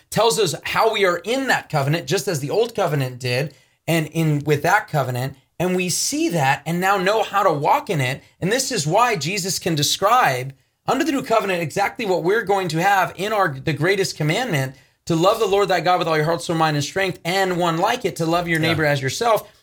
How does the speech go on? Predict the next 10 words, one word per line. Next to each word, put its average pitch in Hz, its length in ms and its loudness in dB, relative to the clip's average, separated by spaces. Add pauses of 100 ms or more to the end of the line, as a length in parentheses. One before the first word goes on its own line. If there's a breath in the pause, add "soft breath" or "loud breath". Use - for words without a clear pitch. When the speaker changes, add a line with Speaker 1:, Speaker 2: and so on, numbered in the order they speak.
(140)
Speaker 1:
in 160 160 0
Matthew 180 400 -2
chapter 160 400 0
twenty-two, 170 800 -2 (180 loud breath)
and 180 180 -2
then 269 160 0
says, 214 440 -2 (160)
this 269 240 0
summarizes 196 720 2
what? 208 340 0